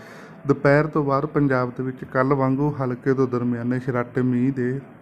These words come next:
ਵੱਖ-ਵੱਖ ਇਲਾਕਿਆਂ ਦੇ ਵਿੱਚ ਲੱਗਦੇ ਹੋਏ ਦਿਖਾਈ ਦੇ ਰਹੇ ਹਨ। ਇਹ ਟੁੱਟਵੀਆਂ ਕਾਰਵਾਈਆਂ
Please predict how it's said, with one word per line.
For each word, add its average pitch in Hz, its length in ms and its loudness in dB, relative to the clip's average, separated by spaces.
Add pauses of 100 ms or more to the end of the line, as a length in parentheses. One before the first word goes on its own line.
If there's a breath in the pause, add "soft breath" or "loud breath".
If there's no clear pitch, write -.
(500)
ਵੱਖ-ਵੱਖ 143 600 0
ਇਲਾਕਿਆਂ 139 680 0
ਦੇ 127 120 4
ਵਿੱਚ 120 260 -2
ਲੱਗਦੇ 117 340 0
ਹੋਏ 120 180 0
ਦਿਖਾਈ 117 360 -4
ਦੇ 110 200 -4
ਰਹੇ 117 220 -2
ਹਨ। 117 220 -6 (540 loud breath)
ਇਹ 156 140 4
ਟੁੱਟਵੀਆਂ 151 540 0
ਕਾਰਵਾਈਆਂ 131 800 -2